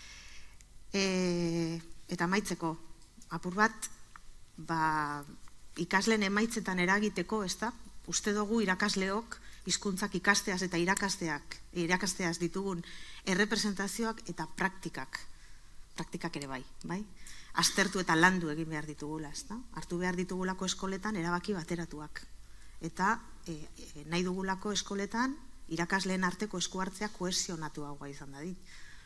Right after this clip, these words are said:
Osa, danok modu koherentean jokatu behar dugu. Bakoitzak tiratzen baldin badu alde batera, ez dugu lortzen. Eta hizkuntza proiektuak balio behar du prozesu horiek eskoletan,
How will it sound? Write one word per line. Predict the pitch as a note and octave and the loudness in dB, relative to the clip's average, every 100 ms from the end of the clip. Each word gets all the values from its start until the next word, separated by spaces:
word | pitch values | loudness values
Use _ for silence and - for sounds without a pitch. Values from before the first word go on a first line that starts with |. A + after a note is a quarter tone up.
| - | -10
Osa, | - | -2
danok | E3+ G3 G#3 | 0 2 2
modu | G#3+ G#3 | 2 2
koherentean | F3+ E3+ F#3+ F3 E3+ | 2 2 0 -2 -4
jokatu | D#3+ D#3+ E3+ D#3 | -4 -6 -6 -6
behar | D#3 | -4
dugu. | F#3 G#3+ D#3+ | -6 -4 -6
Bakoitzak | - F#3 G#3 | -6 -2 0
tiratzen | - F#3 F#3+ G3 | 2 2 2 0
baldin | F#3+ F#3+ | 0 0
badu | F#3+ F#3+ | -2 -2
alde | F#3+ F#3+ | -2 0
batera, | F3+ G3+ G3+ G#3+ - - - | -2 -2 -4 -6 -8 -12 -12
ez | - | -4
dugu | A3+ G3+ E3 | 0 4 4
lortzen. | G3 - D#3 C#3+ - - - - - - | 2 -2 -4 -8 -12 -14 -14 -14 -14 -12
Eta | - F3 | -2 0
hizkuntza | - G#3 A3 | 2 2 2
proiektuak | A3+ A3 A3+ A#3 A3+ A3+ - | 2 2 2 0 -2 -2 -4
balio | F3 F3 F#3+ | -2 0 0
behar | F#3+ F#3 F#3 | -2 -2 -2
du | A3+ | 0
prozesu | F#3 F3+ G3 G#3 | 0 0 2 2
horiek | G3 G3+ A3+ - - - - - | 0 0 -2 -6 -14 -14 -14 -8
eskoletan, | - - F3+ F3 F3+ F#3+ | -6 -4 -4 -4 -2 -4